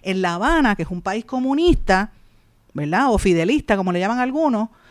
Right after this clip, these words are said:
hay una misión de Estados Unidos en La Habana, que es como la, el equivalente a una embajada,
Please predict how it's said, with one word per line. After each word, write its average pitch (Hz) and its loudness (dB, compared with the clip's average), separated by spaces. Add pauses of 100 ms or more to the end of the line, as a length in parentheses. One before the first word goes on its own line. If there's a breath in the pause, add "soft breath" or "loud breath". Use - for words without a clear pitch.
(220 soft breath)
hay 208 -2
una 226 -2
misión 247 4
de 247 2
Estados 226 -2
Unidos 247 2
en 262 2
La 262 2
Habana, 269 4
que 185 -2
es 175 -6
como 226 2
la, 180 0
el 170 -4
equivalente 170 -2
a 214 0
una 220 2
embajada, 220 0